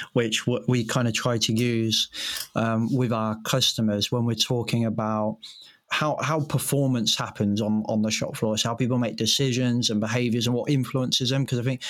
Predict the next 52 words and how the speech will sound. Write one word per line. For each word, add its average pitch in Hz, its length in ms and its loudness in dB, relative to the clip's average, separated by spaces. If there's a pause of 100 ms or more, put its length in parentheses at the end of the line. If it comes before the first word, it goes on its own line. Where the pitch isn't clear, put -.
(320)
a 120 80 2
lot 131 160 0
in 143 140 4
safety, 147 500 0
a 113 60 0
lot 123 140 0
of 123 60 -6
the 120 60 0
time 117 240 0
we 113 80 0
just 117 200 0
think, 113 260 0 (360)
"Oh, 127 80 0
that's 117 240 0
Bob 110 280 -2
and 98 140 0
Bob's 98 360 -2
a 104 60 0
bit - 200 -2
stupid." 101 640 -2 (320)
But, 120 100 0
like, 110 360 -2 (360)
obviously 143 380 2
Bob 117 320 -2
didn't 113 260 0
know 131 300 2
that 107 140 0
he 113 120 0
was 104 140 -2
gonna 101 160 -2
lose 98 320 0
his 104 160 0
arm 98 300 2
when 101 120 2
he 101 60 2
shoved 101 320 -2
it 95 80 2
in 101 100 4
there. 98 120 2
He 113 60 0
didn't 113 200 2
think 127 260 0
that 98 140 0
was - 100 0
gonna 104 160 0
happen, 113 300 0
otherwise 101 320 0
he 107 60 2
wouldn't 107 240 0
do 135 160 0
it, 92 120 -2
right? 113 240 -2